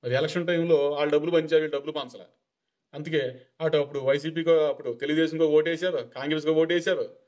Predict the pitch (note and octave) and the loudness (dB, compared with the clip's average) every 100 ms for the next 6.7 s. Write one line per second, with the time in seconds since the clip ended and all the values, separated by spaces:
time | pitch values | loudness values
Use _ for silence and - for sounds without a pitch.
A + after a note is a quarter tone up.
0 | _ _ _ A3+ F#3+ F3+ F3 F3 E3+ F3+ | _ _ _ -6 0 2 2 0 2 2
1 | F3+ F3 E3+ E3 E3 D#3+ F3+ - D#3+ D#3+ | 2 0 -2 -4 -6 -8 -4 2 4 4
2 | D3 C#3 C3 B2 F#3+ A3+ _ _ _ G#2+ | 2 -4 -8 -8 -8 -8 _ _ _ -2
3 | C#3 E3+ E3+ F3 F3 D#3 C#3 D#3+ D#3+ E3 | 0 2 0 -2 -2 -2 2 2 2 0
4 | E3 F3 E3 D#3+ D3+ C#3 B2+ F#3+ E3 A#2 | 0 2 2 2 -2 -10 -10 -2 0 0
5 | A#2+ D#3+ F3 F3+ F3+ F3 C#3+ B2 F#2+ - | -4 -4 0 0 0 0 0 -2 -12 -18
6 | _ _ D3+ D#3 E3 E3 B2 | _ _ -2 0 0 -4 -4